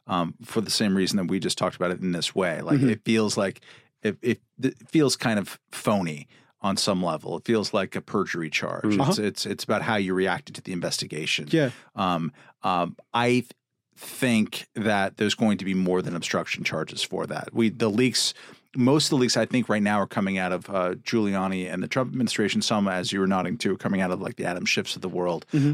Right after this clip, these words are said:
Speaker 1: But I don't think much is coming out of Mueller. Uh, and I, I, I presume that there's gonna be at least some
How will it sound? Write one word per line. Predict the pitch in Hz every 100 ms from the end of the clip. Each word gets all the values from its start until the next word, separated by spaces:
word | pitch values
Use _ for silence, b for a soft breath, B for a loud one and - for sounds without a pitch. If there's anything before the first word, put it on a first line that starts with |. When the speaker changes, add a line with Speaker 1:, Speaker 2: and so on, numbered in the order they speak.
| 147
Speaker 1:
But | 113
I | 113
don't | 113
think | 101
much | 101 101 -
is | -
coming | 98 90
out | 85
of | 82
Mueller. | 95 87 78 58 b b b
Uh, | - 90 85
and | 95 87
I, | 95 95 95 -
I, | 92 95 85 -
I | 101 107 107 104 - -
presume | 127 117 98 104 110 104 98 92 b b
that | - 95
there's | 98
gonna | 117 101
be | 92
at | 95
least | 98 101 - -
some | - - 104 95 92